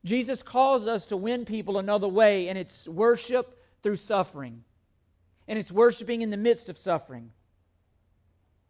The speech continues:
And when I look around this room, when I, when I thought even about this sermon, I'm reminded from the worldly, from the worldly perspective, strictly from a worldly perspective, there are many, many, many people in here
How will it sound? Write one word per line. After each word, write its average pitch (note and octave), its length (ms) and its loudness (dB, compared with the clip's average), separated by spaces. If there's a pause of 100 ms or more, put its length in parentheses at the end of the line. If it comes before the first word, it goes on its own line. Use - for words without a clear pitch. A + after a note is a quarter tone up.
(2000)
And G#3+ 220 -2
when A3+ 140 2
I B3 80 4
look C4 220 2
around C4 260 0
this B3 180 -4
room, B3+ 300 -4
when A3 100 -4
I, F3 120 -6 (160)
when G#3+ 120 -2
I A3+ 100 0
thought C4 300 2
even B3 160 -4
about A#3 280 0
this A3+ 180 -4
sermon, G#3 560 -4 (760)
I'm A#3+ 220 2
reminded A3+ 560 -2
from A3 180 -6
the F#3+ 80 -2
worldly, A3 560 4
from A3+ 180 -6
the G3+ 100 0
worldly B3 580 2
perspective, G3 680 -4
strictly C#4 460 -4
from A#3 140 -10
a G#3 40 -4
worldly A#3 420 4
perspective, G#3 640 -2
there A#3+ 220 4
are G3 100 2
many, A#3+ 460 -6
many, A#3 360 -6
many G#3+ 420 -4
people G3+ 420 -8
in D#3+ 80 -10
here D#3 360 -4